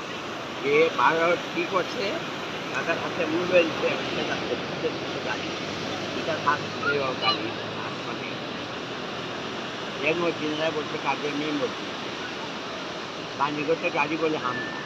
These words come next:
এখন রেল মন্ত্রী না যে আলিবাবার চল্লিশ সুর, এই আওয়ামী লীগ কত সুরকে ধরবে, ওনামে আছে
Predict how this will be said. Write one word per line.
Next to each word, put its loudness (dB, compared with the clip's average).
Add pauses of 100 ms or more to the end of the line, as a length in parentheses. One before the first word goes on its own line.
(100)
এখন -4 (260)
রেল -2
মন্ত্রী 2
না -2 (100)
যে 0 (400)
আলিবাবার 2 (120)
চল্লিশ 0
সুর, 6 (1300)
এই 2
আওয়ামী 4
লীগ 0
কত 0 (100)
সুরকে 2
ধরবে, 2 (920)
ওনামে 0
আছে -2